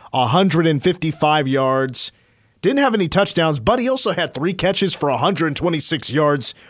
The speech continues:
receiving. That was one of his best all-purpose days as a Wildcat. Now, some of these games, I, you know, I'm a bit blank when it comes to the actual memories of those games. It kinda blurs after a while.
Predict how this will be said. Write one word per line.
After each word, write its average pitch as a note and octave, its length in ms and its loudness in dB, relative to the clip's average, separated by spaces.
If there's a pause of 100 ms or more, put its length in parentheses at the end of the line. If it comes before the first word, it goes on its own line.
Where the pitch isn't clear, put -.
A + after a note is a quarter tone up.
(160)
receiving. C#3+ 560 0
That G#3 180 2
was E3+ 180 0
one E3+ 140 0
of D#3+ 100 2
his C3 160 -2
best B2 680 -2 (800)
all-purpose F#3 760 0
days A2+ 580 -2 (500)
as E3 220 2
a D3+ 60 2
Wildcat. C#3 500 0
Now, C3+ 100 -2
some C#4+ 180 2
of E4 60 2
these F3 180 -2
games, D#3+ 440 0
I, D3 100 -4
you C#3 140 -6
know, D3+ 120 2
I'm D#3+ 120 0
a - 20 -4
bit F#3 240 0
blank D#3+ 300 0
when D#3 100 0
it C#3+ 80 -2
comes D#3 300 -4
to D#3+ 80 -2
the C3+ 180 0
actual C#3+ 420 0
memories C3+ 500 0
of B2+ 120 -2
those A#2 240 -2
games. C3 320 -2
It A2 40 -8
kinda C#3+ 200 -2
blurs B2+ 400 0
after A#2+ 320 -4
a G#2+ 80 -2
while. G2 500 -4